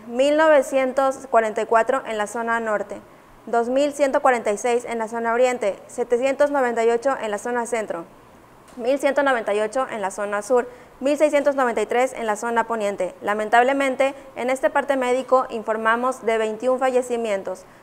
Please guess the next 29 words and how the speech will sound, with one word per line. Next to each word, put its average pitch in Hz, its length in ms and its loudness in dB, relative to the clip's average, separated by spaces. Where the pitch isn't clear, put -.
Son 269 300 2
doce 262 340 4
hombres 277 420 2
y 247 80 -4
nueve 240 240 0
mujeres, 220 640 -2
de 240 120 0
un 269 120 0
rango 277 260 4
de 254 120 4
edad 233 260 4
de 240 140 -4
cuarenta 240 540 2
años 254 300 -2
a 233 80 -4
noventa 214 320 -2
y 214 60 -4
cinco 233 280 -2
años. 196 380 0
Sus 226 140 -6
principales 262 520 4
enfermedades 247 800 2
fueron 202 340 4
hipertensión 233 600 0
arterial 247 380 4
sistémica, 269 800 0
diabetes 233 500 2
mellitus, 262 680 -2
obesidad, 226 680 2